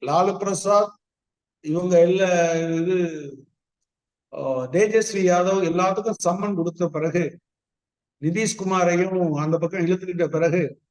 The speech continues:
இப்ப ஒரு யாத்திரை நடக்குது தெரியுமா? தேஜஸ்வி யாதவ் ஒரு பயணம் போய் கொண்டு இருக்கிறார். நீங்க, ஆ, வட மாநில பத்திரிகைகளுக்கு அதை மறைக்கவே முடியல. பெரிய பெரிய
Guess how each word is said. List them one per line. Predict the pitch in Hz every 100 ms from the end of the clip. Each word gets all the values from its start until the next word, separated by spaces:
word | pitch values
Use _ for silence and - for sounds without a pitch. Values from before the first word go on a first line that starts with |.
| _ _ _ -
இப்ப | 151 170
ஒரு | 165 156
யாத்திரை | 165 208 220 202 196
நடக்குது | 160 160 180 175 147
தெரியுமா? | 147 143 139 165 - - _ _ _ _ _ _ _ _ _ _ _ -
தேஜஸ்வி | 165 202 208 - 180 170
யாதவ் | 160 180 190 208
ஒரு | 175 175 170 147 131 - -
பயணம் | 170 190 196
போய் | 165 170
கொண்டு | 170 156 143
இருக்கிறார். | 131 - 113 104 _ _ _ _ _ _ _ _ _ _ _
நீங்க, | - 160 180 185 220 226 202 180 -
ஆ, | 165 151 151 151 147 143 139
வட | 139 147 190 226
மாநில | 220 214 208 190
பத்திரிகைகளுக்கு | 165 160 196 190 180 160 120 165
அதை | 185 151 139
மறைக்கவே | 156 180 185 190 196
முடியல. | 170 143 156 101 - _ _ _ _ _ _ _ _ _ _ _ _ -
பெரிய | 151 214 240
பெரிய | 233 220 214 214 208 190